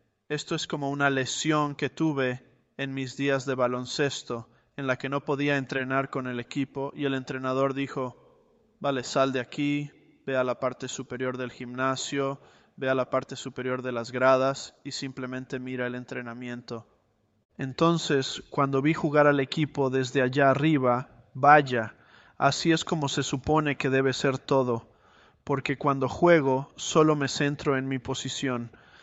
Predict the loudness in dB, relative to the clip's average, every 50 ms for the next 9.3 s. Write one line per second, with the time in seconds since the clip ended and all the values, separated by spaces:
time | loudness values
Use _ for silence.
0 | -20 -20 _ _ _ 2 4 4 4 4 4 2 0 -4 -10 -20 -20 -20 -20 _
1 | _ -4 -2 0 2 2 2 4 6 4 6 6 4 0 0 -2 -2 -2 -4 -4
2 | -4 -6 -4 -2 -2 0 0 0 0 0 -2 -2 -2 -4 -6 -6 -4 -2 -2 -2
3 | -2 -2 -4 -6 -6 -8 -8 -10 _ _ _ _ _ _ _ _ _ _ -2 0
4 | 0 2 2 2 2 2 2 4 8 10 10 10 8 6 2 0 -2 -2 0 0
5 | 0 0 0 -2 -4 -4 -6 -4 0 0 0 0 0 -2 0 2 2 2 2 2
6 | 0 -2 -2 -4 -8 -10 -12 -18 -18 -18 -18 -20 -20 -10 _ -2 0 2 4 6
7 | 6 6 6 4 2 0 -2 2 4 4 2 4 4 2 4 4 4 2 0 -2
8 | -4 -4 -2 0 0 -2 -2 -2 -4 -4 0 2 4 8 8 8 8 6 2 -4
9 | -6 -6 -6 -10 -14 -16